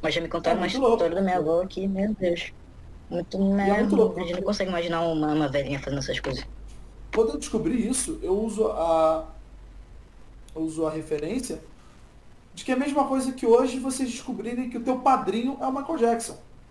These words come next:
Speaker 2: Pra mim você fala, "O quê? Minha avó foi traficante? Essa senhora boa que eu conheço? Essa, essa, essa vovó que me dá bolo?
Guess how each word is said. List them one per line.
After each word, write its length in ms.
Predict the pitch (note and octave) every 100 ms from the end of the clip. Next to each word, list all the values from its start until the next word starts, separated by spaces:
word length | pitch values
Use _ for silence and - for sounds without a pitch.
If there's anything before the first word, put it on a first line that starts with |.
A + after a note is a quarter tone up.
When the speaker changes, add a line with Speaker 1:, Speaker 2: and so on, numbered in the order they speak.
| -
Speaker 2:
Pra 100 | -
mim 60 | F#3+
você 100 | G3
fala, 180 | F#3+ D#3+
"O 60 |
quê? 360 | D#3 E3 G3+ - - - - - -
Minha 200 | G#3+ G3+
avó 160 | D#3+
foi 120 | E3+
traficante? 640 | G#3+ G#3+ - - D3+ - D4+ - - - -
Essa 220 | G3+ G3+
senhora 400 | A3+ A3+ G3+ A3
boa 340 | - D3+ D#3 A#3+
que 60 |
eu 40 | A#3+
conheço? 420 | A3 D#3 D3+ C3+ G3 F#3+ D3 - - - -
Essa, 380 | G#3 G#3 A#3 G#3+ G#3 G#3+
essa, 440 | G#3+ A#3 A3+ A3+
essa 220 | G3 A3+ A3
vovó 600 | F#3 G3+ F#3 A#3 A#3 - - -
que 120 | A3
me 120 | A3
dá 160 | A3 G#3
bolo? 640 | D3 A#3 G3+ C#4+ G3+ -